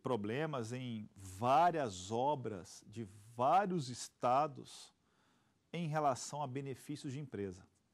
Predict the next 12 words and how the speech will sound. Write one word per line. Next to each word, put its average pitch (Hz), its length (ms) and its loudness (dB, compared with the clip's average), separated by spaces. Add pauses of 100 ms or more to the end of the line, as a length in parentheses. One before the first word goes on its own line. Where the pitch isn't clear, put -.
(1120)
A 233 40 -6
pergunta 220 540 6
é: 90 140 0 (1700)
uma 285 200 4
empresa 151 600 6
que - 100 -4
se - 80 0
beneficiou 185 1040 2 (1200)
de 127 180 -4
uma 160 600 0 (240)
licitação 190 880 -2 (160)
ilegal, 120 640 -4